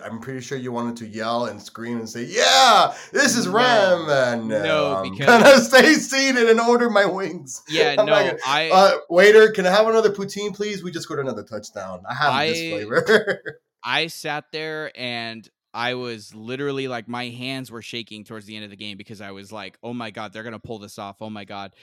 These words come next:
Speaker 2: So the whole time I didn't wanna jinx it. I didn't wanna say anything because we were down so much. I was just like, "I'm gonna, just gonna watch this game and I,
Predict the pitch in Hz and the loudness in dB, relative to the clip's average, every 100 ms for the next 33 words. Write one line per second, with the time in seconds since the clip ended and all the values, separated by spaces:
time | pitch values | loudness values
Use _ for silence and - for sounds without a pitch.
0 | _ _ - 131 117 117 180 190 202 202 | _ _ -6 -6 -6 -6 -6 -6 -8 -8
1 | 196 180 127 156 170 165 139 127 190 190 | -10 -12 -12 -12 -14 -18 -18 -14 -12 -12
2 | 208 202 - 131 143 123 107 - 156 170 | -12 -12 -12 -10 -10 -14 -20 -14 -12 -10
3 | 165 160 160 160 151 _ _ - 131 127 | -12 -10 -10 -12 -18 _ _ -16 -12 -12
4 | 117 165 180 160 156 147 139 - 156 147 | -10 -12 -10 -8 -8 -8 -10 -10 -10 -8
5 | 139 135 - - 123 131 127 117 - 113 | -10 -10 -16 -10 -10 -10 -12 -16 -14 -14
6 | 107 _ 113 123 110 - 110 98 110 - | -14 _ -14 -14 -16 -18 -18 -12 -12 -12
7 | - 170 - 175 180 175 _ _ _ _ | -18 -18 -14 -12 -12 -16 _ _ _ _
8 | 113 113 110 - 95 | -18 -16 -16 -18 -18